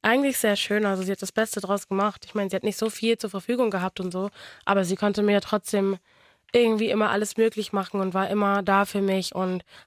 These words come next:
mir hat nie als Kind, also ich meine natürlich, wenn ich gesehen hab, ja,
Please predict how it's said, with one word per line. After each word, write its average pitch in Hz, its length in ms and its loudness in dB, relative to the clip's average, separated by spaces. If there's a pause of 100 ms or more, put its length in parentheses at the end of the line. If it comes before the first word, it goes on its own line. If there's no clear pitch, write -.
(140)
mir 208 160 4
hat 202 160 -2
nie 226 280 2
als - 240 -4
Kind, 226 380 -2
also 190 220 -4
ich 175 120 -6
meine 196 160 0
natürlich, 208 420 0 (200)
wenn 202 140 2
ich 180 80 -4
gesehen 196 260 2
hab, 185 140 -2
ja, 185 260 2